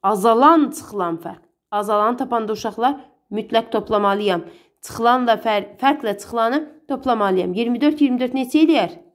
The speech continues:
Qırx səkkiz. Buradan da x-i tapanda qırx səkkizi on ikiyə bölərəm. Neçə eləyər? Dörd.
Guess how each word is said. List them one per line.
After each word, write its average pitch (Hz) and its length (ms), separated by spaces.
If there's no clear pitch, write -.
Qırx - 140
səkkiz. 240 760
Buradan 220 320
da - 60
x-i - 240
tapanda - 380
qırx 233 240
səkkizi - 340
on 175 220
ikiyə 185 240
bölərəm. 185 320
Neçə 233 320
eləyər? 247 380
Dörd. - 240